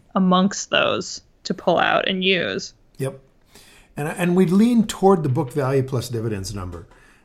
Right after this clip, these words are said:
Speaker 2: Um, remember, we don't just use book value growth rate because often a company is pouring out some of that equity. Some of the book value is going in the form of dividends every year. And so you want to add that back in to understand what they actually grew over time.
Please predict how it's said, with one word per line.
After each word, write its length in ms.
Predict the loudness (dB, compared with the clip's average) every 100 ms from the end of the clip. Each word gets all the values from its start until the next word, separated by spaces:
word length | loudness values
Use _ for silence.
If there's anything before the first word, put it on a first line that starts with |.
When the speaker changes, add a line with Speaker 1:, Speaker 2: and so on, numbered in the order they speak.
| -10
Speaker 2:
Um, 420 | -2 0 -2 -6 -8
remember, 340 | -2 -2 2
we 80 | 2
don't 220 | 4 2
just 240 | 0 -2 0
use 220 | 2 2
book 240 | 0 -2
value 240 | -2 0 0
growth 320 | 0 -4 -2
rate 220 | -4 -4
because 400 | -6 -2 -2 -4 -4
often 400 | 0 0 0 -2
a 60 | -2
company 400 | -4 -4 -2 -4
is 120 | -6
pouring 680 | -10 -20 -6 -2 0 0 0
out 260 | 0 -2
some 240 | -6 -4 -2
of 120 | -4
that 200 | -6 -8
equity. 560 | -8 -6 -4 -4 -6 -12 _ _ _
Some 260 | -8 -2 2
of 100 | 2
the 60 | 2
book 240 | 0 -2
value 460 | -4 -2 0 -2 -4
is 120 | -6
going 300 | -4 -4 -4
in 100 | -8
the 60 |
form 240 | -8 -8 -8
of 140 | -6
dividends 580 | -2 0 -2 -6 -12 -12
every 260 | -10 -8 -10
year. 220 | -12 -16 _ _ _ _ _ _ _ _ _ _ -16 -8
And 180 | -6
so 140 | -2 2
you 160 | 4
want 160 | 4 2
to 20 |
add 200 | 2 2
that 200 | 0 -2
back 240 | -4 -4 -2
in 240 | -2 -2
to 160 | -2 -2
understand 540 | -2 -6 -4 -4 -4
what 120 | -4
they 100 | -6
actually 320 | -6 -8 -8 -8
grew 360 | 0 0 0
over 160 | -2 -8
time. 460 | -12 -12 -12 -18